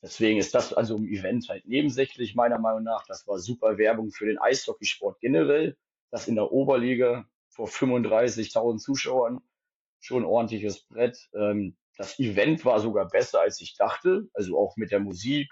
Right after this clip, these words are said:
und, äh, was alle Farben als D J da abgeliefert hat.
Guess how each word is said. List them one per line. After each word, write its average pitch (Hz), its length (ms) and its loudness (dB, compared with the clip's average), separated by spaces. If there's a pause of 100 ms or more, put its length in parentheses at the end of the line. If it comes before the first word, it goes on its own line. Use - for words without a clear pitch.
und, 110 380 -4
äh, 95 100 -14
was 95 240 -12
alle 101 180 0
Farben 113 420 2
als 104 180 -4
D 123 100 -4
J 113 240 -4
da 98 160 0
abgeliefert 104 500 -8
hat. 98 140 0